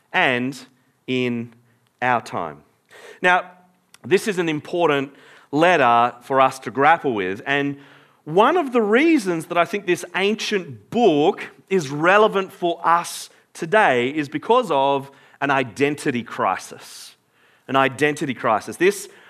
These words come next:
identity crisis impacts upon all people. You see, one of the most important questions that anyone can ask in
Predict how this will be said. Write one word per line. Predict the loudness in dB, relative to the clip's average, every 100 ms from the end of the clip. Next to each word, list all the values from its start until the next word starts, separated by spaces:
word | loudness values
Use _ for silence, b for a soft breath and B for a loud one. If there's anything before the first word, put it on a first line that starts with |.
| b
identity | 2 2 -2 0 0 0 -4 -4 -6
crisis | -8 -2 2 2 2 -8 -8
impacts | -6 -6 0 -2 -2
upon | -4 -2 -2
all | 2 6 6 6
people. | 2 -4 -4 -8 -16 -18 _ _ b b b
You | -10
see, | -4
one | 2 4
of | 4
the | 2
most | 2 0 -2
important | 0 2 2 0
questions | 0 0 -2 -8 -6
that | -6
anyone | -4 -4 0 0 0
can | -2 -6 0
ask | 4 4 4 -2 -10
in | -8 -6